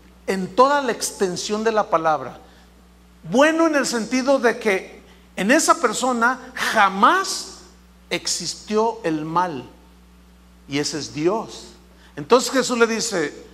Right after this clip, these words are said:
"¿Estás reconociendo que yo soy Dios?". Porque para recibir las salvaciones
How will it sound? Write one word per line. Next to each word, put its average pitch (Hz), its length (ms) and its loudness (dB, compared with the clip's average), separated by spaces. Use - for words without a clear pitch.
"¿Estás 220 280 2
reconociendo 247 920 -2
que 165 300 -4
yo 196 180 -2
soy 202 400 -6
Dios?". 190 680 -6
Porque 196 240 0
para 208 480 6
recibir 202 380 -2
las 330 140 6
salvaciones 262 880 0